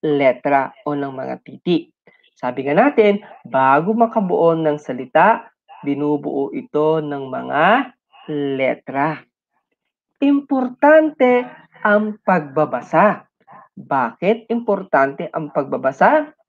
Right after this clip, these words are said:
Kasi hindi sa oras ng panahon, tayo lamang ay nakikinig. Dapat alam din nating basahin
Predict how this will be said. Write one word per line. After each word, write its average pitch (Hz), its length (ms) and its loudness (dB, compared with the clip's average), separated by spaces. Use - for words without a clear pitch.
Kasi 208 320 -2
hindi 254 440 -2
sa 311 280 -2
oras 285 400 -2
ng 349 160 0
panahon, 285 720 0
tayo 147 320 0
lamang 175 480 0
ay 175 160 -4
nakikinig. 156 800 -6
Dapat 143 480 0
alam 190 320 2
din 151 200 0
nating 190 400 0
basahin 190 760 0